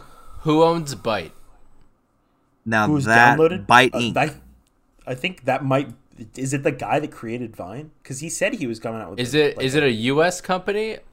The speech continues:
Speaker 1: 'Cause here, this is my only big issue with TikTok. This is my one big issue with TikTok from a tech perspective, is, uh, the company who owns it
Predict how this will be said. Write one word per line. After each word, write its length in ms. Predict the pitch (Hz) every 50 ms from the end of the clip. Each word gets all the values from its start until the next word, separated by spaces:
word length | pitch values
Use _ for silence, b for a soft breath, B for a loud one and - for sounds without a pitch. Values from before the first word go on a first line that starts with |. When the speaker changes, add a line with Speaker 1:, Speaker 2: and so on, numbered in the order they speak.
| 127 -
Speaker 1:
'Cause 260 | 175 170 147 135 143 -
here, 300 | - 131 180 196 220 - -
this 240 | 143 151 175 170 190
is 100 | 185 190
my 240 | 196 175 175 196 -
only 340 | 151 147 143 151 160 160 160
big 320 | 147 113 120 131 127 127 123
issue 400 | 98 95 110 107 - - 113 98
with 180 | 95 92 -
TikTok. 400 | - - 98 90 - - - - - -
This 120 | 104 104
is 80 | 95 107
my 160 | 110 113 107
one 260 | 107 101 110 113 110
big 320 | 92 87 - 107 107 104 98
issue 300 | 95 98 95 - 113 98
with 160 | 92 - -
TikTok 480 | - 98 87 - - 95 67 50 - - - - - - - - - - - _ _ _ _ _
from 160 | - 123 113
a 60 | 110
tech 320 | 107 - - 120 107 - -
perspective, 680 | - 95 - - - - 73 - - - 80 73 80 85 - - - - _ _ _ _ _ _
is, 540 | 104 104 98 92 90 87 87 82 - - - - - - - - - _ _ _ _ _ -
uh, 360 | 101 98 92 90 85 82 78
the 140 | 85 98 98
company 720 | - - 139 135 131 131 - 139 139 143 143 143 139 - - -
who 260 | 110 120 113 110 - -
owns 360 | 110 120 123 117 104 87 -
it 320 | 80 76 78 80 - -